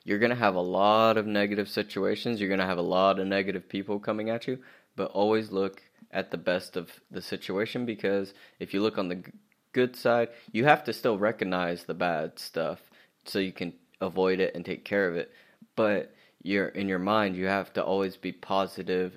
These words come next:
and optimistic. Um, you have to take, number four, you have to take responsibility for your life. So that, that can include everything from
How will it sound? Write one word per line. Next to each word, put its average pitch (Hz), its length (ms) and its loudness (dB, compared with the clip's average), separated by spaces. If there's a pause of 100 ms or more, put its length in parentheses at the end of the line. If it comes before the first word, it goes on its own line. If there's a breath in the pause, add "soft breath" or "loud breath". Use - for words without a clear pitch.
and - 320 -4
optimistic. - 840 -6 (1200 loud breath)
Um, 95 540 0 (340 soft breath)
you 104 100 -2
have 120 160 -2
to - 60 -8
take, 127 360 -2 (160)
number 104 280 -2
four, 113 400 0
you 95 160 -2
have 98 180 -2
to - 80 -14
take 113 400 -6 (100)
responsibility 98 760 -2
for 92 180 -4
your 85 140 -2
life. 76 420 -4 (760 soft breath)
So 98 420 0 (100)
that, 95 420 0 (480)
that 117 220 0
can 120 120 -4
include 107 380 -2
everything 98 560 0
from 90 720 0